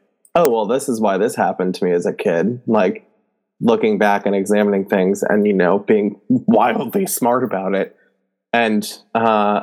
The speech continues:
also being very funny at the same time and trying to, you know, keep it lighthearted when,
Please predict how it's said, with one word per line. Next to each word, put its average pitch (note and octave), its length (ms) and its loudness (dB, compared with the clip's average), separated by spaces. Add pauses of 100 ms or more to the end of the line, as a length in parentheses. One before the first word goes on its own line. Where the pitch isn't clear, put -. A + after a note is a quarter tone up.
also B2+ 380 0
being A2 420 -2
very A2 320 2
funny C3+ 320 0
at A2+ 80 -4
the G2+ 80 -8
same F#2+ 260 -2
time G2+ 320 -2
and G#2+ 220 -2
trying C#3 400 0
to, G#2+ 320 0 (400)
you B2 100 2
know, A#2 200 2
keep C3 280 0
it C3+ 160 0
lighthearted A2+ 600 0
when, G#2+ 340 -2